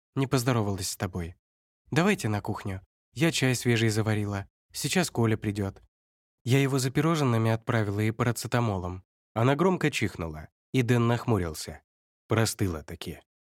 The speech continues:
Но Дина лишь отмахнулась. Лиза зашла за всеми на кухню и с любопытством огляделась. Кухня была небольшой, но чистой и уютно весенней из-за нежно-зелёного цвета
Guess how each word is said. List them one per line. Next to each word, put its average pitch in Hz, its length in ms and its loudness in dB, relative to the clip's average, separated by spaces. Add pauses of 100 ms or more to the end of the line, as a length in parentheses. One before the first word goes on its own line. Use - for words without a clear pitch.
(140)
Но 151 160 4
Дина 190 240 2
лишь 165 240 0
отмахнулась. 107 680 -4 (460)
Лиза 123 360 4
зашла 117 380 2
за 110 120 2
всеми 110 320 0
на 101 160 0
кухню 131 380 0
и 117 40 2
с - 100 -4
любопытством 117 680 0
огляделась. 98 640 -2 (400)
Кухня 123 340 2
была 117 240 2
небольшой, 107 600 2
но 95 160 0
чистой 120 540 0
и 123 200 0
уютно 123 440 2
весенней 87 640 0
из-за 104 240 0
нежно-зелёного 113 800 2
цвета 120 460 0